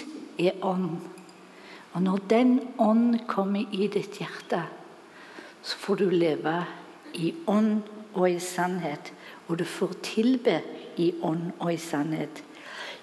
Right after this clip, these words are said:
Jesus bygger broen fra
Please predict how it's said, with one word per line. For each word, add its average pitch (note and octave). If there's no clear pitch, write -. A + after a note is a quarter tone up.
Jesus A#3
bygger -
broen G#3+
fra F3